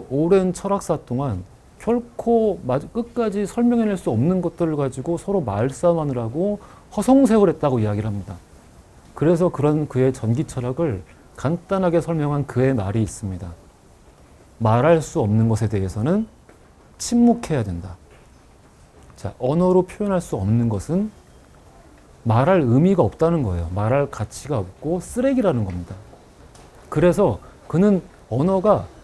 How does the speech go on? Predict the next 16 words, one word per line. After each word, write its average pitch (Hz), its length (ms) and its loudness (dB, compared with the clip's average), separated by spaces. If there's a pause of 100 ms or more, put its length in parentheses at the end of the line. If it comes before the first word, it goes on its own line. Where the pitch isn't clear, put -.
(160)
세계를 214 600 2
좀 156 320 0
더 180 220 4
정확하게 190 600 0
담게 165 560 0
만들기 110 440 0
위해서, 95 340 -6 (200)
담아내게 123 640 2
만들기 101 400 0
위해서 95 380 -6 (1300)
이상 196 460 4
언어라는 127 420 4
걸 127 100 2
만들어냅니다. 101 800 0
언어를 156 340 8
만들었어요. 127 680 4